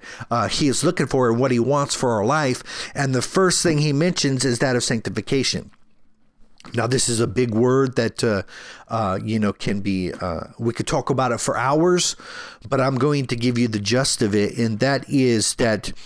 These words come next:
you have, uh, decided to come inside of the, uh, to enter the kingdom, and that you've decided that you were going to,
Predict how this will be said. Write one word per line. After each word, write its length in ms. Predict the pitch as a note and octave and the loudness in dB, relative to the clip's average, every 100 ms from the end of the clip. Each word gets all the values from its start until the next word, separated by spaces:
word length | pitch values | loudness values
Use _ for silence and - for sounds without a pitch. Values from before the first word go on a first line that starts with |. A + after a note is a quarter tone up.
| - - | -20 -12
you 260 | D#3+ C3 C#3 | -2 2 4
have, 260 | B2 G#2+ - | 4 0 -2
uh, 320 | B2 A#2+ G#2 G2 | 0 0 0 -2
decided 720 | - - D3 C#3+ B2 A2 - | -2 0 2 2 2 0 -2
to 480 | - A#2+ G#2+ G2 A2+ _ _ _ _ | 0 2 2 0 -4 _ _ _ _
come 220 | - B2 | -2 0
inside 300 | A2+ - A#2+ | 2 2 2
of 120 | G#2 F#2 | 2 2
the, 160 | G#2 - | 0 0
uh, 180 | - G#2 - - | -2 -2 -4 -8
to 320 | - G#2+ F#2+ - - - | 2 2 2 -2 -10 -2
enter 240 | C#3+ B2+ | 0 2
the 120 | G2+ | 0
kingdom, 420 | - A#2+ E2 - - - - - - _ - - - - - - | 0 0 0 -2 -8 -18 -18 -20 -20 _ -20 -20 -18 -18 -18 -6
and 180 | C3 C3+ | -2 0
that 220 | B2 - | 0 2
you've 440 | C3 A#2+ A2+ G2+ - | 2 4 4 0 -2
decided 720 | A#2+ - D3 D3 C#3 A#2 A2 | 0 2 2 2 4 2 2
that 260 | A2 G#2 - | 0 0 2
you 120 | A#2+ | 2
were 220 | A2 G#2 | 4 2
going 400 | G2 A#2+ A#2+ A2+ | 2 2 2 0
to, 580 | - A#2 G#2+ G2+ F#2+ | -2 0 2 2 2